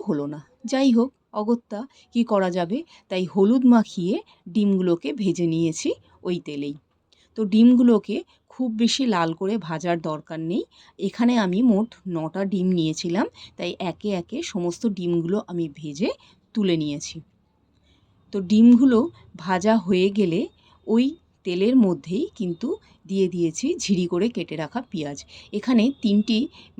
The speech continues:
মি-, মানে মোটামুটি মাঝারি সাইজের পেঁয়াজ আমি নিয়েছি। পেঁয়াজটা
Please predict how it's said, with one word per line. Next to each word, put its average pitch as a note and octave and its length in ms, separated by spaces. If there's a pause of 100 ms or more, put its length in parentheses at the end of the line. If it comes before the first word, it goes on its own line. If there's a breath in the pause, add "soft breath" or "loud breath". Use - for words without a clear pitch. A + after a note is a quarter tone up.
(120)
মি-, F#3+ 240
মানে G3 220
মোটামুটি A3 500
মাঝারি G3+ 460
সাইজের F#3 540
পেঁয়াজ E3+ 340
আমি G3 180 (200)
নিয়েছি। F3 400 (600 loud breath)
পেঁয়াজটা A#3 480